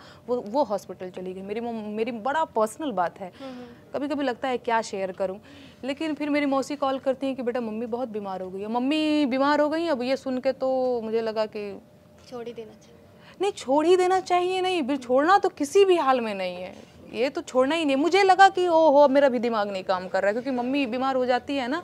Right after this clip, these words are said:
Speaker 1: तो मुझे बड़ी चिंता बढ़ जाती है। फिर उधर मेरे ससुर जी को भी टेंशन, "बेटा, क्या हुआ, क्या हुआ?" क्योंकि दूर से चीज़ें और हवा लगती है ना, ऐसे तो लगता है कि हाँ, मैनेज कर लेंगे। पापा मम्मी को बताना बड़ा आसान नहीं है।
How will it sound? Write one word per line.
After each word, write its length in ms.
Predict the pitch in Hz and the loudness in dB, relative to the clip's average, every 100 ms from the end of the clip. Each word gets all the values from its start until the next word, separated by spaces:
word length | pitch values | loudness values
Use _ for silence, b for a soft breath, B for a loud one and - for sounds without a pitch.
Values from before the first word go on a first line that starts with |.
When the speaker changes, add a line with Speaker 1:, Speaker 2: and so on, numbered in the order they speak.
| B B B | B B B
Speaker 1:
तो 60 | 247 | -4
मुझे 120 | 285 | -2
बड़ी 160 | 285 311 | 0 0
चिंता 300 | 269 202 196 | 0 0 2
बढ़ 140 | 185 | 2
जाती 360 | 185 180 202 196 | 0 -4 -6 -8
है। 140 | 190 B B B - | -8 B B B -4
फिर 120 | 359 | -2
उधर 200 | 339 349 | 2 2
मेरे 140 | 349 | 0
ससुर 360 | 330 294 - 320 | -2 -4 -4 -6
जी 120 | 285 | -6
को 80 | 294 | -6
भी 100 | 277 | -4
टेंशन, 320 | 269 254 247 | -4 -6 -8
"बेटा, 140 | 247 247 | -8 -6
क्या 140 | 254 | -8
हुआ, 160 | 247 262 _ - | -8 -14 _ -8
क्या 120 | 269 | -6
हुआ?" 240 | 254 262 262 | -4 -6 -6
क्योंकि 180 | 311 | -6
दूर 300 | 302 269 330 | -6 -2 -2
से 100 | 381 | -2
चीज़ें 340 | 381 339 320 359 | -2 -4 -2 4
और 180 | 349 311 | 6 6
हवा 320 | 254 277 302 | 4 2 2
लगती 340 | 262 - 262 | 0 -4 -6
है 120 | 233 | -4
ना, 140 | 247 349 | -2 -2
ऐसे 160 | 285 | -2
तो 80 | 320 | -4
लगता 220 | 302 - | -4 -2
है 60 | 294 | -2
कि 80 | 285 | 0
हाँ, 180 | 277 262 | 0 0
मैनेज 320 | 247 269 240 | 0 0 0
कर 140 | 214 | -2
लेंगे। 220 | 196 202 196 B B - | -4 -6 -10 B B -6
पापा 320 | - - 349 | -2 0 2
मम्मी 280 | 349 339 359 | 0 0 -4
को 140 | 349 | -2
बताना 440 | 302 294 302 320 349 | -2 -2 -2 -2 -2
बड़ा 320 | 247 196 277 | -4 -2 2
आसान 360 | 311 294 320 330 | 2 2 -2 -2
नहीं 260 | 349 349 | -4 -2
है। 100 | 262 | -4